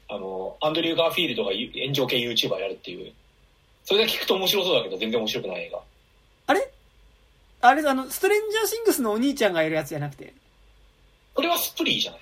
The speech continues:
Speaker 2: あ、スプリー、あ、そっちは、
Speaker 1: うん。
Speaker 2: スプリーは、
Speaker 1: そっちは
Speaker 2: スプリーは見ました。
Speaker 1: あ、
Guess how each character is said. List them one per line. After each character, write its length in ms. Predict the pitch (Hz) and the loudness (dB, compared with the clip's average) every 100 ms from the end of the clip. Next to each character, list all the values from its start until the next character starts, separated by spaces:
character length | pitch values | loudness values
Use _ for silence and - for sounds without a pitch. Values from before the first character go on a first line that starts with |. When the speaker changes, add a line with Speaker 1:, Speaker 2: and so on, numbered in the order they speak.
| - | -8
Speaker 2:
あ、 80 | - | -6
ス 80 | - | -4
プ 60 | |
リ 80 | 370 | -4
ー、 60 | - | -4
あ、 80 | 147 - _ - | -8 -14 _ -8
そ 140 | - | -2
っ 20 | 349 | 4
ち 100 | 349 | 6
は、 60 | |
Speaker 1:
う 20 | - | 6
ん。 60 | - - | 2 -6
Speaker 2:
ス 120 | - | 6
プ 80 | 494 | 8
リ 140 | 415 | 8
ー 20 | |
は、 60 | - | 4
Speaker 1:
そ 0 | |
っ 0 | |
ち 40 | |
は 180 | - - - | 0 -6 -8
Speaker 2:
ス 120 | - | 2
プ 60 | 440 | 6
リ 60 | |
ー 40 | 233 | 6
は 40 | |
見 120 | 185 | 6
ま 100 | 180 | -2
し 80 | 147 | -4
た。 80 | |
Speaker 1:
あ、 40 | - | -10